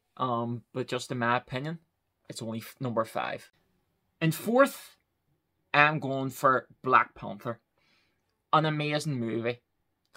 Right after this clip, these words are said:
Um, you can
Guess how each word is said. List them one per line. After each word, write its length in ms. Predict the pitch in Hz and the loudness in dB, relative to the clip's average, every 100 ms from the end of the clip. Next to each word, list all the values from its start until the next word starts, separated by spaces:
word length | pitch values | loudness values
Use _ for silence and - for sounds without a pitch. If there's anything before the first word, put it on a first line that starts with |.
| _ | _
Um, 540 | 139 139 135 135 131 117 _ _ _ _ _ _ _ _ _ _ _ _ _ _ _ _ _ _ _ _ _ _ _ _ | 2 4 4 2 -2 -6 _ _ _ _ _ _ _ _ _ _ _ _ _ _ _ _ _ _ _ _ _ _ _ _
you 100 | 151 | -6
can 180 | 147 160 | -2 -2